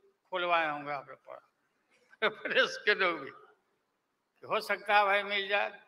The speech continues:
पैसा है देश का तो मिल जाए, वापस आ जाए। एक पैसा नहीं, सब इन्हीं लोगों का पैसा था। अभी काफी जय जयकार हो रहा, होना चाहिए,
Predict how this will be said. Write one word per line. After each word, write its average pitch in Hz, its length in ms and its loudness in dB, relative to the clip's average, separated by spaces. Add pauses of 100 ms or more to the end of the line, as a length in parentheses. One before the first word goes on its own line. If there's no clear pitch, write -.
पैसा 147 360 2
है 180 260 4
देश 185 240 0
का 190 140 0
तो 180 160 -8 (360)
मिल 170 180 -6
जाए, 208 260 0
वापस 175 360 0
आ 190 100 0
जाए। 202 220 -4 (1080)
एक 202 300 -2
पैसा 156 320 -4
नहीं, 123 240 -20
सब 233 300 0
इन्हीं 226 300 -2
लोगों 233 200 -2
का 208 80 2
पैसा 156 380 -2
था। 120 240 -14 (4000)
अभी 180 440 4 (1500)
काफी 185 380 8
जय 170 200 -2
जयकार 175 400 2
हो 160 140 -2
रहा, 160 220 2
होना 156 300 -2
चाहिए, 156 380 -4